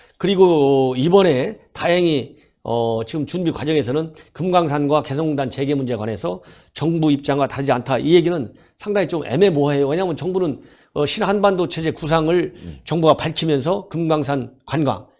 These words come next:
Speaker 1: 개성공단 제재 틀 안에서 남북 간에 좀 협의할 수 있는 부분이 있는지 검토하라 이렇게 돼 있잖아요.
Speaker 2: 네, 예.
Speaker 1: 근데 미국에서는 이거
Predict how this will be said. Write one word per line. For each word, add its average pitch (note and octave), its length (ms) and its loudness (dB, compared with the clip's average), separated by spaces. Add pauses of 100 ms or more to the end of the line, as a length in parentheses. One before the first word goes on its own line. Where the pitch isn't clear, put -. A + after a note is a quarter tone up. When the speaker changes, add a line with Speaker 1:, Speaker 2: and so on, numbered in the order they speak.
(140)
Speaker 1:
개성공단 D3+ 640 0 (280)
제재 D#3+ 540 2
틀 G3+ 240 -2
안에서 C#3+ 480 -4 (360)
남북 D#3+ 280 -4
간에 D3 320 -2 (160)
좀 D#3 200 -2
협의할 F3+ 360 2
수 - 180 -6
있는 D#3 180 0
부분이 D3 240 -4
있는지 D#3+ 240 -2
검토하라 C#3+ 360 -2
이렇게 D#3 180 0
돼 C3+ 80 2
있잖아요. A2+ 420 -4
Speaker 2:
네, G2+ 220 -4
예. F2+ 40 -8
Speaker 1:
근데 F#3 180 2
미국에서는 E3 420 0
이거 D#3+ 280 -2